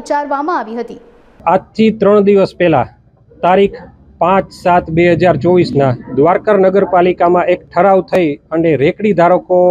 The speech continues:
Speaker 2: પાસેથી રોજના ત્રીસ રૂપિયા લેખે ચાર્જ વસૂલ કરવાનો જે ઠરાવ થયો છે, તેનો સમગ્ર દ્વારકાના વેપારીઓ અને તમામ રેકડી ધારકો ઉગ્ર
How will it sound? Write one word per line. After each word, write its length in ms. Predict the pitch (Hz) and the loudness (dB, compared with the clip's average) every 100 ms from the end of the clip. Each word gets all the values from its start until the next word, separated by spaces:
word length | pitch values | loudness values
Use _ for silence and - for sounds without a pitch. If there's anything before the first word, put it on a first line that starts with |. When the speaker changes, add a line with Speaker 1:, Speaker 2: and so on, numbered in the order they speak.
| 180 180 - _ _ 160 | 4 2 0 _ _ -4
Speaker 2:
પાસેથી 480 | 170 190 151 143 156 - - - _ - _ _ 139 | 0 -2 -2 -2 -2 -4 -20 -20 _ -20 _ _ 0
રોજના 420 | 156 208 214 202 175 - | 2 4 2 0 -2 -2
ત્રીસ 240 | 226 226 214 | -4 -2 -2
રૂપિયા 300 | 196 190 180 | -2 0 0
લેખે 240 | 180 185 170 | -2 -4 -2
ચાર્જ 260 | 170 175 165 180 175 175 156 | 0 0 2 2 2 2 0
વસૂલ 260 | 160 190 175 | 0 0 0
કરવાનો 320 | 170 170 170 165 | 0 2 2 0
જે 80 | 165 160 | -2 0
ઠરાવ 200 | 165 165 | 0 0
થયો 160 | 165 196 - | 2 0 2
છે, 100 | 156 139 - _ _ - | -2 -2 -6 _ _ -4
તેનો 280 | 180 185 185 185 185 180 | 0 2 2 4 2 0
સમગ્ર 420 | - 180 185 180 185 175 | 0 0 0 2 0 2
દ્વારકાના 480 | 165 175 175 180 165 143 | 2 0 0 0 2 0
વેપારીઓ 480 | 160 180 185 190 196 180 | 2 0 2 2 0 0
અને 140 | 175 185 - | 0 0 0
તમામ 340 | 185 196 196 170 | -2 0 0 2
રેકડી 260 | 202 214 196 | 0 0 2
ધારકો 360 | 180 175 - 190 208 _ _ _ _ | 2 0 0 -2 -4 _ _ _ _
ઉગ્ર 280 | 190 214 | 0 2